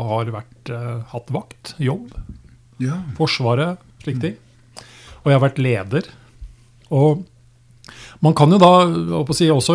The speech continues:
Speaker 1: i ung alder sitte og sutre over at, eh, uff, eh, det, nå sitter de hjemme og feirer jul, og her er
Speaker 2: Mm.
Speaker 1: jeg.
Speaker 2: Mm.
Speaker 1: Eh, og det jeg forsøkte å gjøre da, var å flytte fokuset mitt vekk fra meg selv og over på andre, og forsøke å gjøre de jeg
Speaker 2: Ja.
Speaker 1: for eksempel var
Speaker 2: Ja,
Speaker 1: leder
Speaker 2: ja,
Speaker 1: for,
Speaker 2: ja.
Speaker 1: for at de skulle få en mer minneverdig jul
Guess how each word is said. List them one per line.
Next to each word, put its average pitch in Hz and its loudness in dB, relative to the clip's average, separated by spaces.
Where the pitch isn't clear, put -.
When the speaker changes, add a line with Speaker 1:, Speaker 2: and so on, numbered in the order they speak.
Speaker 1:
i - 4
ung 139 2
alder 131 2
sitte 131 -4
og 127 -2
sutre 131 -4
over 120 -2
at, 123 -10
eh, 120 -4
uff, - -12
eh, 139 -6
det, 127 -8
nå 127 -6
sitter 120 -8
de 131 -4
hjemme 117 -4
og 127 -6
feirer 131 -2
jul, 170 4
og 156 -2
her 120 0
er 139 -2
Speaker 2:
Mm. 147 -2
Speaker 1:
jeg. 180 -2
Speaker 2:
Mm. 123 -2
Speaker 1:
Eh, 147 2
og 160 -4
det 147 2
jeg 127 0
forsøkte 135 -2
å 127 0
gjøre 131 -4
da, 139 -2
var 135 0
å 139 -2
flytte - -8
fokuset - -6
mitt 123 -6
vekk - -8
fra 120 -2
meg 151 0
selv 156 0
og 139 0
over 139 0
på 202 -4
andre, 160 -2
og 156 -2
forsøke 147 2
å 156 2
gjøre 131 2
de 120 2
jeg 120 4
Speaker 2:
Ja. 156 2
Speaker 1:
for 233 2
eksempel 127 0
var 139 4
Speaker 2:
Ja, 127 4
Speaker 1:
leder 113 2
Speaker 2:
ja, 113 2
Speaker 1:
for, 190 4
Speaker 2:
ja. 165 -6
Speaker 1:
for 160 6
at 127 -2
de 143 2
skulle 294 4
få 170 10
en 185 8
mer 143 6
minneverdig 135 4
jul 175 8